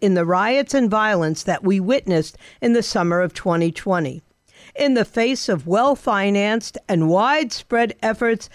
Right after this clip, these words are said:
to destroy free markets and individual liberty, some of our work to reach and teach millions of people has never been more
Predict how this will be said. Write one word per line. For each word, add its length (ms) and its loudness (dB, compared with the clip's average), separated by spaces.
to 120 -2
destroy 520 0
free 320 -2
markets 600 0
and 180 0
individual 680 2
liberty, 560 -2
some 320 -2
of 120 -2
our 200 2
work 460 -2
to 160 0
reach 440 -2
and 300 0
teach 460 -4
millions 600 2
of 160 0
people 500 -2
has 180 -6
never 300 2
been 220 2
more 280 2